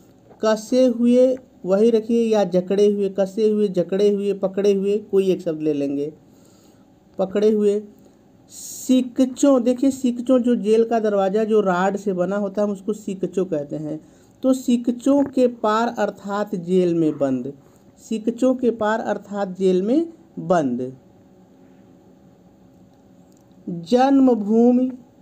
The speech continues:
जन्म देने वाली भूमि, जननी माने माता,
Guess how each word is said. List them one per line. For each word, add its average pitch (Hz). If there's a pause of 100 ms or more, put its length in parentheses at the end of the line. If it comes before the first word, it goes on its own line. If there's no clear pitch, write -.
(120)
जन्म 202
देने 220
वाली 214
भूमि, 208
जननी 233
माने 180
माता, 170